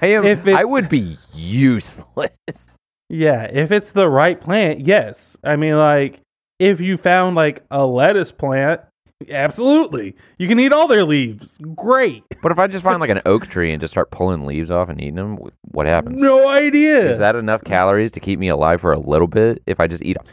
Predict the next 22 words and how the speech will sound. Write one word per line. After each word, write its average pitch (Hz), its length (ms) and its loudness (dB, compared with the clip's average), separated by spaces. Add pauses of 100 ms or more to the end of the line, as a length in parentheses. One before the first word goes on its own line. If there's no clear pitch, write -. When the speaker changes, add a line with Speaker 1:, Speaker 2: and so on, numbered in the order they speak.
Speaker 1:
fuck - 200 -4
ton 101 240 -2
of 107 120 -2
'em? 120 240 -8 (540)
Speaker 2:
It, 175 160 4
it's, 170 320 0
I 156 220 2
don't 202 180 0
think 170 200 0
it's 139 120 -6
the 135 80 -10
calories. 123 600 0
Yeah, 156 200 4
it's 160 160 -2
gonna 185 200 -2
have 131 220 -4
calories, 123 760 -2 (260)
but 143 160 0
will 143 220 4
it 127 200 -2 (220)
kill 185 260 2
you? 98 280 -8